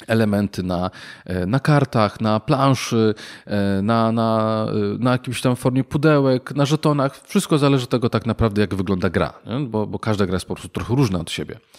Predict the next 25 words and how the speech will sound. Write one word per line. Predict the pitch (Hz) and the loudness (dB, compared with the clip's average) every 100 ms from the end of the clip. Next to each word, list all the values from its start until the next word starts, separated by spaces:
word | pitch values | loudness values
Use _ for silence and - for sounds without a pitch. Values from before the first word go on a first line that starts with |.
| - - - _ | -20 -20 -20 _
I | 170 | 0
kiedy | 196 156 | 0 2
już | 143 131 | 0 0
mamy, | 139 131 120 110 110 95 | 0 2 2 0 -4 -10
e, | 90 - - | -10 -12 -10
fizyczny | - 110 135 - 107 | -4 -2 -2 0 -2
element, | 101 107 107 98 92 - 73 | 0 0 0 -2 -4 -10 -10
e, | 87 | -10
gotowy, | 95 110 101 87 156 262 - - _ | -4 -2 -2 -2 -2 -4 -8 -20 _
możemy | 117 139 151 | -2 2 0
spró-, | - 127 127 | -2 -6 -6
spróbować | - - 107 131 127 101 | -12 -6 -2 0 0 0
w | |
niego | 101 95 | -4 -2
zagrać. | 87 69 - - - _ _ - - - - _ | -4 -6 -10 -14 -20 _ _ -20 -20 -20 -20 _
I | - 185 180 190 | -8 -6 -4 -2
jeśli | 214 - 170 151 _ _ - | -2 -2 -4 -6 _ _ -4
udaje | 123 139 139 | 2 4 4
nam | 127 113 | 0 0
się | 123 | 0
zagrać, | 120 110 104 104 98 - 104 | 0 2 2 0 -2 -8 -10
widzimy, | 110 120 123 | -4 0 2
że | 107 | 4
jest | 107 - | 0 2
fajnie, | 113 104 101 98 | 2 2 2 0